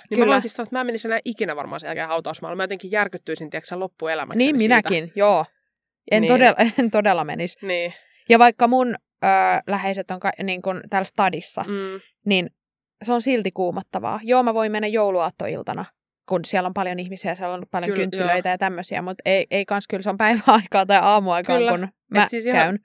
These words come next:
Speaker 1: naurettavaa. Mä tiedän, että mitä siellä, siellä on kuolleita ihmisiä, mitä ne voi tehdä.
Speaker 2: Niin.
Speaker 1: Mut mä en halua ottaa sen.
Speaker 2: Ei, mut se on se mielikuvitus.
Speaker 1: Niin.
Speaker 2: Se ei
Speaker 1: Niin
Speaker 2: vaan
Speaker 1: on.
Speaker 2: lähde omasta päästä.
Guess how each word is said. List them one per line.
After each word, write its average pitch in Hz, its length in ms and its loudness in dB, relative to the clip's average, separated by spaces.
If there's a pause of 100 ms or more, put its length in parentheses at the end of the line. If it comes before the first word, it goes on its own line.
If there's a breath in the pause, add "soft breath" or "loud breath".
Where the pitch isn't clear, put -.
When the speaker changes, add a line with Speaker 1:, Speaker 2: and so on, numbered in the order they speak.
(200)
Speaker 1:
naurettavaa. 165 760 -4
Mä 180 80 -10
tiedän, 170 240 -2
että 156 100 -14
mitä 185 180 -8
siellä, 151 200 -6
siellä 185 180 -10
on 175 60 -12
kuolleita 147 400 -6
ihmisiä, - 300 -16
mitä 180 220 -12
ne 156 180 -12
voi 147 140 -12
tehdä. - 300 -18 (180)
Speaker 2:
Niin. 254 300 2 (100)
Speaker 1:
Mut 170 180 -10
mä 240 100 -4
en 262 60 -8
halua 285 200 -6 (220)
ottaa 214 240 -4
sen. - 200 -6
Speaker 2:
Ei, 285 80 2
mut 269 140 0
se 339 80 6
on 330 80 4
se 381 120 2
mielikuvitus. 226 760 0
Speaker 1:
Niin. 220 260 -8 (180)
Speaker 2:
Se - 160 -4
ei 202 80 2 (100)
Speaker 1:
Niin 214 40 -4
Speaker 2:
vaan 220 260 0
Speaker 1:
on. 175 140 -10
Speaker 2:
lähde 208 320 -2
omasta 190 280 -6
päästä. 202 380 -4